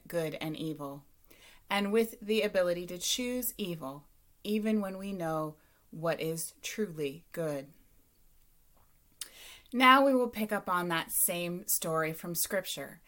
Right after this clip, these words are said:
in the moment after the awareness of good and evil has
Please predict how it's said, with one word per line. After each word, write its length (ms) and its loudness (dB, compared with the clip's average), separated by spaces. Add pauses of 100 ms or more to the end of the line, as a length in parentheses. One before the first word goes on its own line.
(420)
in 100 2
the 80 4
moment 480 0
after 420 4
the 140 -6
awareness 640 -2
of 160 -4
good 240 0
and 160 -2
evil 400 -4
has 260 -4